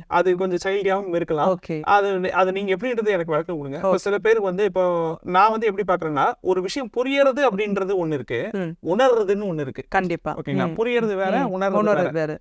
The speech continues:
Speaker 1: இப்போ, ஆ, பாத்தீங்கன்னா, இப்ப நம்ம கிளாஸ் எடுக்கும் போதும் சரி, நம்ம ப-,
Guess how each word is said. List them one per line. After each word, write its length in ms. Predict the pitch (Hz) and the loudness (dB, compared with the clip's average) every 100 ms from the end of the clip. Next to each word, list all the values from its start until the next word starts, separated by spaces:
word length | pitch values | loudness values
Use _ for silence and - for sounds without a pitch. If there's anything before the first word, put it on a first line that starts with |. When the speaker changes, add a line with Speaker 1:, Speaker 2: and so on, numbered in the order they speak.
| _ | _
Speaker 1:
இப்போ, 520 | - 214 202 254 254 - | -8 -4 0 2 0 0
ஆ, 420 | 196 190 180 170 | 2 4 2 0
பாத்தீங்கன்னா, 500 | 185 226 233 202 415 | -2 -2 -2 2 2
இப்ப 140 | 214 185 | 2 -2
நம்ம 180 | 175 | -2
கிளாஸ் 300 | 180 202 233 | 2 2 2
எடுக்கும் 220 | 214 180 165 | 0 -2 -2
போதும் 180 | 165 | -4
சரி, 260 | 160 151 131 _ | -4 -6 -8 _
நம்ம 360 | 147 185 240 240 | -2 -2 2 2
ப-, 220 | 208 | 4